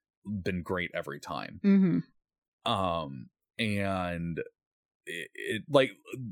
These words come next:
Speaker 1: the one, uh, one of them that I'm really glad we got to do that I, that I know we didn't get to do as much of the wrap up, but that was mainly because of circumstances, was when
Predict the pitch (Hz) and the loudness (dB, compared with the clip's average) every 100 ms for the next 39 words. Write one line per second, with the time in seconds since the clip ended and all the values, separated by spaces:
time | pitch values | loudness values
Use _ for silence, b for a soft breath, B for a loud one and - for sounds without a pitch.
0 | - 131 131 160 190 170 135 151 123 170 | -6 2 4 6 4 4 4 4 6 6
1 | 240 196 135 110 104 101 107 110 101 101 | 8 8 8 6 6 4 4 4 2 2
2 | 101 98 95 90 92 95 95 - - 92 | 4 4 2 0 0 2 2 0 -4 -2
3 | 101 98 104 110 101 113 117 110 127 127 | 0 2 4 4 2 2 2 2 4 6
4 | 151 151 147 143 135 120 123 104 95 104 | 6 6 6 4 4 2 0 -2 -2 0
5 | 110 104 104 98 b b b b b - | 2 4 2 0 b b b b b 2
6 | 135 104 113 117 123 95 101 92 107 107 | 4 4 4 4 4 2 2 4 2 4
7 | 107 - 117 113 135 117 127 123 110 101 | 4 4 2 2 2 2 2 4 2 2
8 | 110 - - 113 95 98 98 92 95 107 | 0 0 2 2 2 2 2 0 0 4
9 | 143 143 160 151 | 4 4 2 2